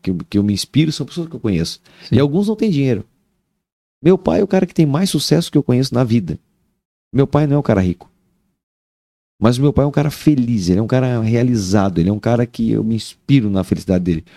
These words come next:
Speaker 1: Porque ele, ele olha pra nós e fala, "Deus, olha o que Deus fez com meus filhos."
Speaker 2: E ele escolheu a vocação, né, cara?
Speaker 1: É o que ele
Speaker 2: Que
Speaker 1: tá
Speaker 2: é
Speaker 1: fazendo. Então, tipo, eu acredito, cara, que eu posso con-, eu posso e tenho contribuído com as pessoas que tão perto. E agora com a internet, a gente começa a ter um pouco mais de voz,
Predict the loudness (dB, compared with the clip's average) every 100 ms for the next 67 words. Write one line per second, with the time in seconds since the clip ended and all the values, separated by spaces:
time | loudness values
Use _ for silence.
0 | -20 _ -2 2 0 0 -2 -6 -4 -2
1 | -2 -2 -6 -4 -6 -6 -4 -2 -2 -4
2 | -2 -2 0 0 0 0 2 -2 -2 0
3 | 2 2 0 -2 0 0 0 -2 -2 -2
4 | -2 -2 0 0 0 0 -2 0 0 -2
5 | -4 -10 _ _ _ -4 0 0 0 -4
6 | -12 -20 -4 0 0 2 0 0 -2 0
7 | 2 0 2 2 2 0 0 2 0 0
8 | -2 0 2 2 2 2 0 0 0 0
9 | 0 -2 0 2 2 2 0 -2 -2 -6
10 | -8 -10 -14 -10 -12 -12 _ _ _ _
11 | _ _ _ _ _ _ 0 2 2 2
12 | 0 2 2 2 0 -2 -8 -12 _ _
13 | _ _ _ -2 0 0 0 0 0 0
14 | 0 0 0 0 0 0 0 0 0 -6
15 | -10